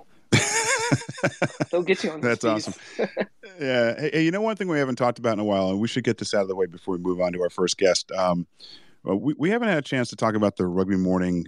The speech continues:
Speaker 1: uh, newsletter. Uh, real quick, just give our listeners a, a quick, a briefing about it, and also how they can get on to the newsletter. Let's do that.
Speaker 2: Yeah, absolutely, Bill. Thank you very much. Very generous of you. For, for those who don't know, the Rugby Morning is simply just a, five days a week I curate the, the top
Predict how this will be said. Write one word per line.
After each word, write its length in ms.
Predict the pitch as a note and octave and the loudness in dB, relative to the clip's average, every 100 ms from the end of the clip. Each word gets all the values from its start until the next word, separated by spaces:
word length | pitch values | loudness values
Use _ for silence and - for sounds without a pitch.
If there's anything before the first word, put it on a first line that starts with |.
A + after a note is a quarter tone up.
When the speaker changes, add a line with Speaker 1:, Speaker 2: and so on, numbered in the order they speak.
| - | -2
Speaker 1:
uh, 240 | E2+ D#2 D#2 | 0 0 -2
newsletter. 640 | F2 G#2+ - D#2 D2+ D#2 - - - - | 0 0 0 -4 -2 -6 -8 -20 -20 -6
Uh, 240 | G#2 G2 F2+ - - | 0 0 0 -10 -4
real 200 | D3 B3+ | -2 -2
quick, 240 | - A2 - | 0 -2 -2
just 260 | - D3 - | -2 -2 -2
give 140 | E3+ | 0
our 100 | F#3 | 2
listeners 520 | C#3 B2+ B2+ A2+ G2+ | 2 0 0 0 0
a, 300 | - G2 F#2 | 0 0 2
a 160 | E2+ F#2 | 2 0
quick, 260 | - A#2+ - | 2 0 2
a 60 | G2+ | -6
briefing 440 | F2 A2+ C3 B2+ A2+ | 0 0 0 -2 -2
about 420 | F#2 - F2+ F2 | -4 0 0 2
it, 80 | F2+ F#2+ | 0 -4
and 120 | F#2+ | -2
also 400 | G#2 - G#2 F2+ _ - - - | -2 2 2 0 _ -20 -20 -18
how 300 | - A2+ A2+ | -4 0 0
they 100 | G#2+ | 0
can 140 | G2 | 0
get 160 | F#2 F2 | 0 2
on 240 | F2+ F2+ | 2 0
to 100 | - | 0
the 80 | D#2+ | 0
newsletter. 400 | E2 D2+ - D#2+ | 2 2 -2 -4
Let's 120 | F2 | -4
do 100 | - | 0
that. 140 | D#2 C#2 | 0 0
Speaker 2:
Yeah, 260 | A#3+ C#4+ | -2 0
absolutely, 360 | C4+ - C4+ D#3+ | -4 -2 0 0
Bill. 260 | - D3+ E3 | -2 -2 2
Thank 180 | B3+ | 0
you 60 | - | 0
very 220 | E3 G3+ | 0 0
much. 240 | D#3 E3 - | 0 -2 -2
Very 140 | E3+ | -4
generous 340 | D#3+ E3+ E3+ - | 0 0 0 -4
of 100 | - | -6
you. 200 | C3 - _ | -6 -6 _
For, 220 | - D3 E3 | 0 0 0
for 100 | D#3 | -2
those 200 | E3 E3 | 0 2
who 60 | |
don't 200 | D#3+ D3 | 0 0
know, 140 | D3 D3+ | 0 0
the 80 | |
Rugby 260 | C#3 C#3+ C#3+ | 0 0 0
Morning 300 | C3 C3 B2+ | 0 0 0
is 100 | B2 | -4
simply 340 | - B2+ B2+ | -2 -2 -2
just 300 | B2 B2 - | -2 -2 2
a, 80 | B2+ - - - - - | 2 2 -12 -12 -8 0
five 160 | F3 | 2
days 200 | D#3+ D3+ | 2 -2
a 40 | C#3 | -4
week 220 | C#3+ C3 | -4 -2
I 120 | B2+ | -4
curate 420 | - C#3 B2+ B2 | -2 -2 0 -2
the, 360 | B2+ B2 B2+ - | -2 -2 -2 -6
the 160 | - D#3 | -12 -4
top 320 | - C3 | 2 2